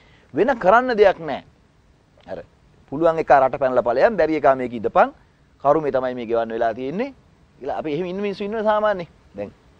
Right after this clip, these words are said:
උදේට නැගිට්ටම දවල් දහය විතර නිකන් මොකද්ද කරන්න කියලා හිතන්නේ නැති. දවල්ට කොහෙන් හරි වැටෙන දෙයක් කාලා, අ,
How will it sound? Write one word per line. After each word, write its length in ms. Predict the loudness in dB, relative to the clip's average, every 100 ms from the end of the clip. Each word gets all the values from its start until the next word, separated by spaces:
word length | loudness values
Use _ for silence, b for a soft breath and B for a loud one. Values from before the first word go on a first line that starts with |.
| -20 -12
උදේට 260 | -2 -2 0
නැගිට්ටම 460 | -2 -2 0 0 0
දවල් 260 | 4 4 6 4
දහය 180 | 2
විතර 140 | 0 -2
නිකන් 220 | -2 -2
මොකද්ද 260 | 0 0 2
කරන්න 240 | 0 0
කියලා 160 | -4 2
හිතන්නේ 240 | 2 4
නැති. 280 | -2 -2 -10 b b b b
දවල්ට 300 | 4 4 4 0
කොහෙන් 220 | -2 0
හරි 120 | 2
වැටෙන 260 | 2 2 2
දෙයක් 200 | 2 4
කාලා, 360 | 4 4
අ, 20 | 4